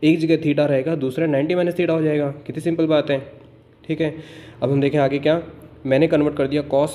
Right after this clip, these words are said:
फ़ोर्टी एट को sine ninety minus फ़ोर्टी एट में। ठीक है, तो नाइंटी माइनस फ़ोर्टी एट क्या होता है, फ़ोर्टी टू।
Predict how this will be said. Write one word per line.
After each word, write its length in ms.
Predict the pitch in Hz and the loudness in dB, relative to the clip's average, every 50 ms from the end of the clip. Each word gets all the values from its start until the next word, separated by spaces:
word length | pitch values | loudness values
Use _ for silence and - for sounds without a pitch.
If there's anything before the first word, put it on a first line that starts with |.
| - - - - - - | -10 -18 -20 -14 -6 -4
फ़ोर्टी 300 | 139 127 120 160 160 151 | -4 -2 0 2 2 2
एट 140 | 143 - | 2 0
को 160 | - - 135 120 | -2 -2 -2 -2
sine 480 | 113 107 - - - - 139 143 151 | -2 -4 -10 -10 -4 -2 0 0 2
ninety 340 | 156 139 131 127 135 135 170 | 2 2 2 2 2 2 2
minus 260 | 160 156 151 147 151 | 2 2 2 0 0
फ़ोर्टी 240 | - 139 127 131 131 | -2 -2 -2 0 -2
एट 140 | 120 113 120 | -2 -2 -2
में। 300 | 113 110 107 107 - - | -2 -4 -4 -6 -10 -12
ठीक 160 | - 139 - | -10 -6 -4
है, 180 | 190 185 156 123 | -2 -2 -4 -4
तो 120 | - 139 | -4 -2
नाइंटी 280 | 127 127 127 127 127 165 | 0 0 0 2 2 2
माइनस 260 | 165 160 160 160 160 | 2 2 0 0 -2
फ़ोर्टी 220 | - 151 147 156 | -4 -4 -4 -4
एट 100 | 151 151 | -4 -4
क्या 100 | - 147 | -2 -2
होता 160 | 135 123 127 | -2 -2 -2
है, 40 | 120 120 | -4 -2
फ़ोर्टी 220 | 127 127 160 180 | -2 -2 -2 -2
टू। 200 | 180 190 175 156 | 0 0 -2 -2